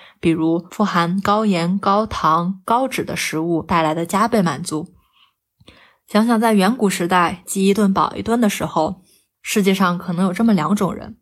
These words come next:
第一种就是像前面提到的这个控制系统功能特别完善，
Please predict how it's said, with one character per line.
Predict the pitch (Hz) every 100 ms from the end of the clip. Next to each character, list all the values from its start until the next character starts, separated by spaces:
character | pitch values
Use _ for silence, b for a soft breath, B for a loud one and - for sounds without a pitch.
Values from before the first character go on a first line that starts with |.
| _
第 | - 262
一 | 285
种 | 233 170
就 | 185 180
是 | - 185 165 160 - -
像 | - 185
前 | 185 165
面 | 170 185
提 | -
到 | 170 170
的 | 175
这 | 175 180 170
个 | 165 - 156 151
控 | - 208
制 | 190 180
系 | 175 196
统 | 190 175 -
功 | - 233
能 | 175 190
特 | -
别 | 208 160
完 | - 180
善， | - 160 208